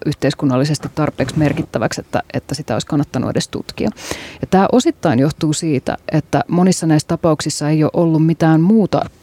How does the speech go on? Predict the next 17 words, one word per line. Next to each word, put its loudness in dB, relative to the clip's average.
he-, 2
selkeästi 0
lai-, 2
laissa 2
määriteltyä 2
motiivia. 0
Ö, 2
eli 6
tota, 0
paitsi, 0
paitsi 2
siis 2
naisviha, 2
ja 4
naisviha 2
puuttuu 0
sieltä. 0